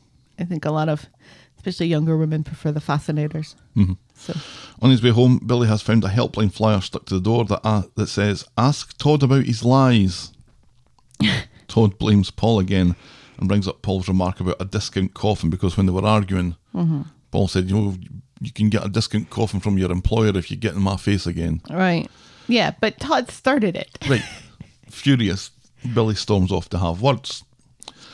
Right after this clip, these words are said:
Speaker 2: So Billy and his man bag shout at Paul for a bit in Roy's Rolls, and he tells Paul to stay away from him,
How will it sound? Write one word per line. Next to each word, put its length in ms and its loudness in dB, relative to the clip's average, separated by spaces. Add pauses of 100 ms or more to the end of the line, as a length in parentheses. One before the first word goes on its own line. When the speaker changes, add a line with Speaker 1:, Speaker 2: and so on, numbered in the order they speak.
(120)
Speaker 2:
So 140 0
Billy 260 4
and 80 4
his 120 4
man 220 6
bag 240 4
shout 220 0
at 140 -8
Paul 200 2
for 160 -2
a 40 0
bit 160 0
in 80 2
Roy's 260 2
Rolls, 260 0
and 80 2
he 40 -2
tells 280 0
Paul 580 0
to 100 -6
stay 200 0
away 220 2
from 180 4
him, 340 6